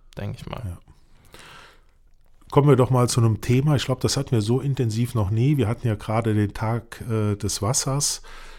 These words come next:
Speaker 2: Ähm, ähm, und, äh, da passt ganz gut rein, dass es ja eine Novellierung des Wasserhaushaltsgesetzes gibt. Ähm, ähm, Novellierung ist vielleicht zu viel gesagt, aber es wurde überarbeitet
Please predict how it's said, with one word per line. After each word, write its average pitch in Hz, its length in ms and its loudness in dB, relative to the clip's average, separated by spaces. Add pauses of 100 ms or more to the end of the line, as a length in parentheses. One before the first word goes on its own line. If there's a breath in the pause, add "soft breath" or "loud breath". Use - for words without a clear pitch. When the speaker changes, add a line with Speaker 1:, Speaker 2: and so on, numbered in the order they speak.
(200 loud breath)
Speaker 2:
Ähm, 117 720 4 (200)
ähm, 113 560 0
und, 107 400 -4
äh, 104 200 2
da 101 160 -4
passt - 280 -2
ganz 110 220 -2
gut - 240 -2
rein, 113 220 2
dass 110 120 2
es 107 200 -2
ja 110 340 0 (500 loud breath)
eine 104 140 4
Novellierung 107 640 4
des 104 280 0 (100)
Wasserhaushaltsgesetzes 135 1300 0
gibt. - 380 -2
Ähm, 131 720 2 (640 loud breath)
ähm, 110 440 4
Novellierung 107 460 4
ist 101 100 0
vielleicht 101 280 0
zu - 80 -2
viel 123 240 -2
gesagt, 120 440 2
aber 110 220 -2
es - 160 -2
wurde 110 200 2
überarbeitet 123 960 0